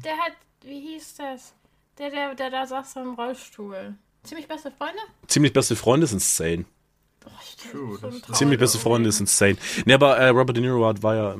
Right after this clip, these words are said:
Speaker 2: äh, in Joker war er keine Hauptrolle, aber Joker einer der besten Filme jemals. Joker war insane.
Speaker 3: True,
Speaker 2: Joker
Speaker 3: da
Speaker 2: war
Speaker 3: hat er
Speaker 2: krass.
Speaker 3: hier den, den Moderator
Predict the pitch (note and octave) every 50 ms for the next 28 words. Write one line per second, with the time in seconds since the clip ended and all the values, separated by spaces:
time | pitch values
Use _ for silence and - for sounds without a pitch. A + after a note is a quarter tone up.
0 | G2 - - - G#2+ G2+ G2+ G2 - G#2 G#2+ G2+ G#2 A2 C3 B2+ - A#2+ G2 G#2+
1 | G2+ G#2 G#2 - G#2 G2+ G2 G#2+ G#2+ - - G#2 G2+ G2 G2+ F2+ F2 G2 F#2 -
2 | G2+ G#2 G#2 A2+ F#2+ F#2 G2 G2+ F#2+ F#2+ G2 F#2 F#2 - _ _ _ - A2 G#2+
3 | - - - - - G#2 G2+ G2 G2 G2+ G2+ F#2+ F#2+ G2 - - - - - -
4 | - - _ _ _ _ _ - - - - - _ _ _ _ _ _ _ _
5 | _ _ _ _ _ - - - C3 B2+ - A2+ G#2 F#2+ F2+ F#2+ - - - G2+
6 | G2 G2 F#2+ - - - B2 C3 B2 B2 - C3 G#2+ F#2+ G2 A2 A2 G2+ G2 G2
7 | G2 F#2+ G#2 G#2 G2 G2+ G2 F#2+ F#2+ G2 F#2+ F#2 F#2 F#2 F#2+ F#2+ F#2 F2+ G2+ A2+
8 | A#2+ A#2+ F#2+ E2+ E2